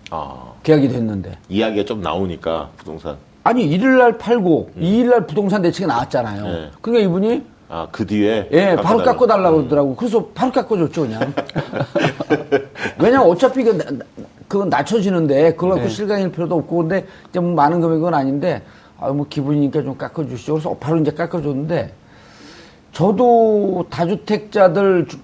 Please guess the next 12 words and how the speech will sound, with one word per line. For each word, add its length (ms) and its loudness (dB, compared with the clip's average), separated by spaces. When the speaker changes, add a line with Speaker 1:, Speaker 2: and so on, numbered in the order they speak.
Speaker 2:
그 640 -2
보유세는 680 0
매겨야 320 4
된다고 320 -2
봐요. 200 -8
왜냐면 440 2
이런 300 4
거거든요. 580 4
보유세 400 4
피하려면은 720 2
부동산 800 4
임대업 440 4